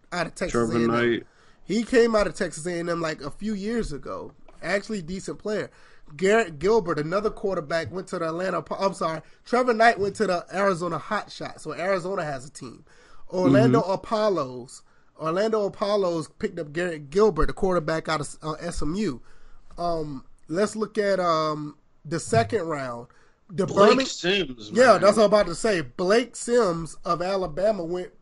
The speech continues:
Speaker 1: to the Birmingham Iron, so he stays home and basically plays in the state where he played college ball at.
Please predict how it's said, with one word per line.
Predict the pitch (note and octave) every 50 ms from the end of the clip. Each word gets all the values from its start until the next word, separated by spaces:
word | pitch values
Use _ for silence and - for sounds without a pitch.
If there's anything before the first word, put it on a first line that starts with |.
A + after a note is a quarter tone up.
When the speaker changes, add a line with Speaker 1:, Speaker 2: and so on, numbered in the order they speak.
| _ - -
Speaker 1:
to | - F#3+ F3+ F3 E3+ E3
the | D3+ D#3 D3+
Birmingham | B2+ - F3 F3+ G3+ G#3+ A3 A3 G#3 G3 G#3 G3 F3+ F3 -
Iron, | - F#3+ G3+ G#3 F3 C#3 C3 B2 A#2+ A#2+
so | A2+ - D#3 C3+
he | B2 F3 A3 G#3
stays | - - G3+ F3+ F3 E3+ D3+ -
home | - G#3 G#3 F#3 D#3 D3 D3 D#3 - - - - - - - -
and | D#3 E3+ D#3+
basically | F#3+ F#3+ F#3 F#3 - F3 F3 E3+ E3+ D3+ - - - - - -
plays | - G#3+ G3+ G3 F#3+ E3+ C#3+
in | F3 E3+
the | D#3 C#3+
state | - - G3+ F#3 - D3+
where | D#3 D3+
he | F3 F3
played | - F3+ E3 D3
college | - F3+ D#3 D3+ D3 C3+ B2 C#3+
ball | E3+ F#3+ G#3 G3 E3+ D3
at. | D3 D#3+ F3 -